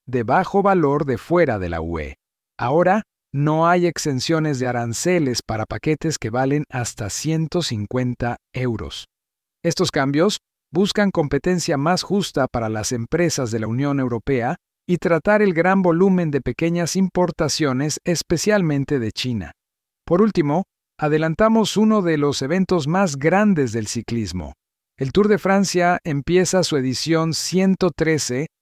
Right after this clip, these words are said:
con una gran salida en Barcelona, España, el cuatro de julio.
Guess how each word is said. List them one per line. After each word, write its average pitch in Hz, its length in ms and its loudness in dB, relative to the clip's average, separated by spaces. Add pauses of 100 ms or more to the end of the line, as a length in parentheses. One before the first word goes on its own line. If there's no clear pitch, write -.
(100)
con 151 200 0
una 190 200 2
gran 180 320 2
salida 175 440 2
en 160 100 0
Barcelona, 139 840 -2 (140)
España, 143 720 -2 (320)
el 117 180 -4
cuatro 151 440 0
de 123 120 -4
julio. 101 460 -4